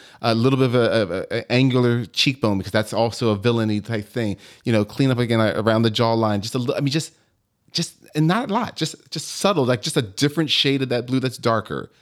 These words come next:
Just add it in there. But it was just so bland that I just kept looking at him thinking,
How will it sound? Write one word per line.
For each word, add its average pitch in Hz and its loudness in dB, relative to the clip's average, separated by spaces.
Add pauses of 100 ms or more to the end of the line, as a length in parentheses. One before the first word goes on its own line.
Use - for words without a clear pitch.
(340)
Just 127 -4
add 120 0
it 127 0
in 147 0
there. 107 0
But - -2
it 135 0
was 131 0
just - -4
so 151 0 (400)
bland 120 -2 (300)
that 139 0
I 139 2
just 147 -2
kept - -4
looking 185 0
at 139 2
him 131 2
thinking, 135 -4